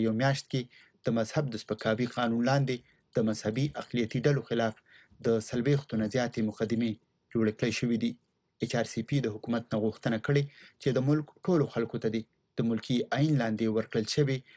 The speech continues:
د مذهب او عقیدې ازادي یقیني کړي او پولیس دې د خلکو خلاف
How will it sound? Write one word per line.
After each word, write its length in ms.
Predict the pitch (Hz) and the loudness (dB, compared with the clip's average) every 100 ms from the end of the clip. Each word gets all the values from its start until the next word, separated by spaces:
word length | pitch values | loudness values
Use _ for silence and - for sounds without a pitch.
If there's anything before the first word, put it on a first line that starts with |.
| _ - | _ -4
د 120 | 123 110 | 0 0
مذهب 320 | 110 - 143 - | 0 0 0 0
او 60 | 113 113 110 | -2 0 -2
عقیدې 340 | - 113 120 117 107 | -2 0 0 0 -2
ازادي 360 | 120 110 117 110 _ _ - | 0 0 0 -4 _ _ -4
یقیني 340 | 120 - 117 113 | -2 0 -2 -2
کړي 120 | - - _ _ - | -8 -12 _ _ -4
او 100 | 120 110 | -4 0
پولیس 220 | 135 147 143 | 2 2 2
دې 100 | 135 117 | 0 0
د 20 | 107 | 0
خلکو 300 | 151 151 139 - | 0 -2 -2 0
خلاف 260 | 135 127 | 0 0